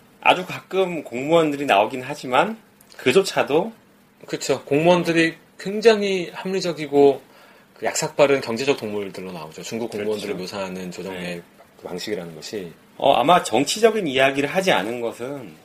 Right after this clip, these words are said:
Speaker 1: 조금 의도적인 것일 수도 있겠다는 생각이 들어요. 그러니까 뭐냐면 그 중국의 정치에 대한 한국인들의 기본적인 인식은 공산당 일당 독재라는 인식이 강하잖아요. 굳이 그런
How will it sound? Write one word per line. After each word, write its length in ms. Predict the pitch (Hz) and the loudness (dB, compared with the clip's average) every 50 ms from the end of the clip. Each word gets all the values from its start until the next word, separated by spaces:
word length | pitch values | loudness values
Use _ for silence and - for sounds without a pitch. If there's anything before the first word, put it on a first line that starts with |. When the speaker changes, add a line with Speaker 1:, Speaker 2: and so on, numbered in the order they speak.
| _ _ _ _ | _ _ _ _
Speaker 1:
조금 240 | - - 139 143 120 | -14 -12 -12 -10 -8
의도적인 580 | 104 110 127 147 214 214 196 175 156 156 151 127 | -8 -6 2 4 6 6 6 6 4 2 -2 -2
것일 360 | - 117 117 - 135 131 123 | -2 -4 -4 -4 -6 -10 -10
수도 220 | - - - - | -12 -20 -12 -12
있겠다는 400 | 110 - - 127 - - 113 107 | -12 -8 -8 -6 -2 -2 -2 -2
생각이 320 | 104 113 113 113 107 95 - | -2 -8 -8 -10 -10 -12 -12
들어요. 480 | - 95 95 85 82 76 73 73 73 73 71 - _ _ _ _ _ _ _ _ _ _ _ _ | -10 -8 -8 -8 -8 -10 -14 -16 -18 -20 -20 -20 _ _ _ _ _ _ _ _ _ _ _ _
그러니까 160 | - 98 85 | -10 -10 -8
뭐냐면 480 | 85 87 90 90 92 120 123 110 82 73 - _ _ _ _ _ _ _ _ _ _ _ _ - - _ _ - - _ _ _ | -8 -8 -8 -8 -6 -6 -6 -8 -8 -12 -18 _ _ _ _ _ _ _ _ _ _ _ _ -20 -20 _ _ -20 -20 _ _ _
그 220 | - 135 131 120 - _ _ _ _ _ | -10 -8 -8 -8 -10 _ _ _ _ _
중국의 340 | - - 139 151 170 190 170 | -6 0 0 0 4 4 2
정치에 480 | 139 123 131 131 - - - 190 175 143 | 2 2 -4 -4 -6 -4 0 0 2 2
대한 340 | 135 127 131 139 147 147 151 | 2 2 4 2 2 2 0
한국인들의 640 | 151 175 180 185 180 170 160 147 135 123 123 117 117 | -4 -4 -6 -4 -4 -6 -6 -6 -6 -6 -8 -8 -8
기본적인 500 | - - 123 131 135 135 139 139 131 113 | -8 -6 -4 -4 -4 -2 -2 -2 -2 -2
인식은 560 | 95 98 92 95 101 104 117 127 123 110 98 | -6 -8 -8 -10 -12 -12 -8 -8 -8 -8 -8
공산당 420 | - - 113 107 147 147 139 127 120 | -8 -8 -8 -4 -2 -2 -2 -2 -2
일당 300 | 135 151 - 185 190 180 | -4 -4 -2 -2 -2 0
독재라는 840 | 160 - - - - 120 104 98 92 90 87 85 80 78 78 76 76 76 - - | -2 -4 -6 -6 -2 0 0 2 2 0 -2 -2 -6 -10 -12 -16 -18 -20 -20 -16
인식이 360 | - 101 95 - 110 104 95 | -14 -14 -12 -10 -12 -12 -12
강하잖아요. 680 | - 82 85 101 117 120 101 82 76 80 85 90 87 82 _ _ _ _ _ - - _ _ - | -12 -12 -10 -8 -8 -8 -8 -10 -12 -14 -16 -16 -18 -20 _ _ _ _ _ -20 -20 _ _ -16
굳이 300 | - 127 135 156 190 170 | -10 -8 -6 -4 -4 -4
그런 440 | 120 127 127 135 143 143 135 139 123 | -2 2 4 6 6 4 2 0 -8